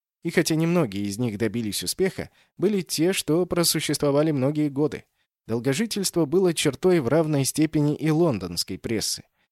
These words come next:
Во время первого печатного бума в середине семнадцатого века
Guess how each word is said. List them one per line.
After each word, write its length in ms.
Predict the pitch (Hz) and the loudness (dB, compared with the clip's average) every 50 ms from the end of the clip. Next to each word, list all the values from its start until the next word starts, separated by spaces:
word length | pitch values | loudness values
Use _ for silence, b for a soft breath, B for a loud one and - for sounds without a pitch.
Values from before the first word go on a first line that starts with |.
| _ _ _ | _ _ _
Во 100 | 101 110 | -2 0
время 240 | 131 180 196 185 160 | 2 2 2 2 2
первого 320 | - 185 170 170 165 160 | 2 2 4 4 2 2
печатного 540 | - - 147 - 165 156 - - 143 139 127 | 2 0 0 2 0 0 0 0 0 0 2
бума 320 | 113 156 214 208 143 101 | 2 0 0 0 0 -2
в 60 | 87 - | -2 -4
середине 540 | - 101 107 110 110 135 139 135 131 110 | -4 -2 -4 -2 0 0 0 0 0 0
семнадцатого 640 | - - - 120 113 123 127 120 - 107 - 110 107 | 0 0 0 0 0 0 -2 -2 -2 -4 0 0 0
века 380 | 113 160 175 - - 147 135 | 0 0 -2 0 -2 -2 -2